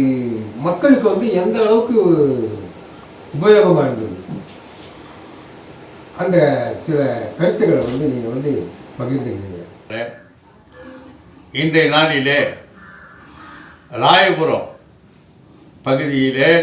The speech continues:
Speaker 2: உள்ள பஞ்சமுக லிங்கேஸ்வரர் ஆலயம், அந்த ஆலயத்தின் சார்பாக வீர சைவர் என்று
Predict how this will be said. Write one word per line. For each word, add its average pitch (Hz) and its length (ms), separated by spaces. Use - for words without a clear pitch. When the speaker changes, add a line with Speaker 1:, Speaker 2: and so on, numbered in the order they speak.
Speaker 2:
உள்ள 135 240
பஞ்சமுக 160 520
லிங்கேஸ்வரர் 139 680
ஆலயம், - 280
அந்த 143 200
ஆலயத்தின் 123 680
சார்பாக 120 520
வீர 175 240
சைவர் 131 460
என்று 117 180